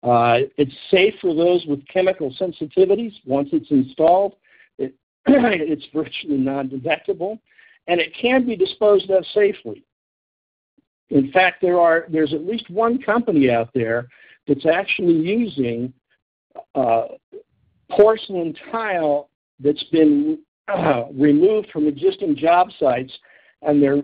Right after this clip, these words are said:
actually using that in the process of making more ceramic tile and porcelain tile. And virtually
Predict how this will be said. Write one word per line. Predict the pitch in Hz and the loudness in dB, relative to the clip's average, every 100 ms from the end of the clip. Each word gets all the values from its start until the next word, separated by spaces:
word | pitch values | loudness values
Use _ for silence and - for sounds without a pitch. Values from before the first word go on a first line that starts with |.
| - | -2
actually | 160 190 - 160 | -2 -2 0 0
using | 143 175 226 - 190 165 | 0 -2 -4 -2 -2 2
that | 151 151 147 | 4 2 2
in | 147 | -2
the | 135 | -4
process | - 175 151 156 175 147 156 | -2 -2 0 -2 -2 -2 -2
of | 135 | 0
making | 151 151 143 139 143 | 0 0 0 2 2
more | 165 156 | 2 0
ceramic | 151 147 143 135 127 123 - | -2 -2 0 0 -4 -10 -4
tile | 196 156 151 156 | 0 2 2 -2
and | 131 127 | -10 -2
porcelain | 175 185 - 139 120 | 2 2 0 -2 -4
tile. | 120 113 101 101 - _ - - - | -4 -6 -6 -14 -18 _ -20 -20 0
And | 151 143 | 2 4
virtually | 214 277 - 202 180 | 2 0 -2 -4 -4